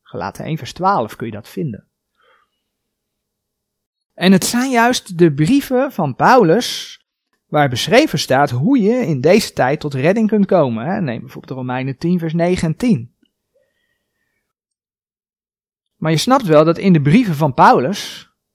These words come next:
daar kom je heel weinig rood tegen. Want dat zijn niet de woorden die, ja, wij weten dat het door de Heere geopenbaard is, hè. Dat kun je lezen.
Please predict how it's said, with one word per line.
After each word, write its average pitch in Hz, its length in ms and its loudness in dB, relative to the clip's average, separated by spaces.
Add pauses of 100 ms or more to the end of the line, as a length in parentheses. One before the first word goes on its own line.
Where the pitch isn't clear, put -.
daar 156 360 -2
kom 175 220 -2
je 131 100 -2
heel 190 600 0
weinig 135 300 2
rood 190 360 2
tegen. 208 500 0 (1600)
Want 123 180 -12
dat 165 160 -4
zijn 123 280 -2
niet 160 360 0
de 123 460 -10
woorden 131 500 -4
die, 127 440 -4 (920)
ja, 120 260 -10
wij 147 180 2
weten 123 300 -2
dat 131 120 -2
het 127 100 -8
door 139 120 0
de 143 80 0
Heere 147 220 0
geopenbaard 175 680 4
is, 139 180 0
hè. 170 200 -2
Dat 131 160 -6
kun 127 160 -4
je 123 80 -2
lezen. 165 520 4